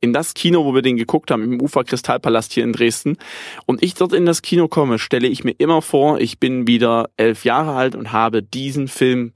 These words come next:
äh, gleich vor meiner Ma-, Nase. Wenn jemals Pokémon nochmal auf der großen Leinwand gezeigt werden würde, der erste Film, ey,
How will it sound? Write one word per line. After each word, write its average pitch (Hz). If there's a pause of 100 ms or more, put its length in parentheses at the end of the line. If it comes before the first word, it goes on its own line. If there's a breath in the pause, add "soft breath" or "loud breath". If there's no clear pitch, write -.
(380)
äh, 107 (500)
gleich 113
vor 120
meiner 107
Ma-, 104
Nase. 104 (300 loud breath)
Wenn 180
jemals 117
Pokémon 147
nochmal 113
auf 131
der 147
großen 139
Leinwand 127
gezeigt 120
werden 123
würde, 107
der 107
erste 143
Film, 113
ey, 120